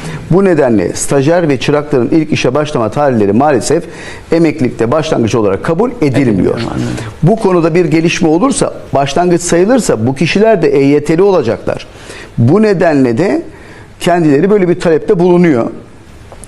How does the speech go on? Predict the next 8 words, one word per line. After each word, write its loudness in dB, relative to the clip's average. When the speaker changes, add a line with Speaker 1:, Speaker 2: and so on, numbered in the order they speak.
Speaker 1:
Haklı -2
bir 0
taleptir. -2
Çünkü, 0
e, 0
siz -2
diyelim 2
ki -2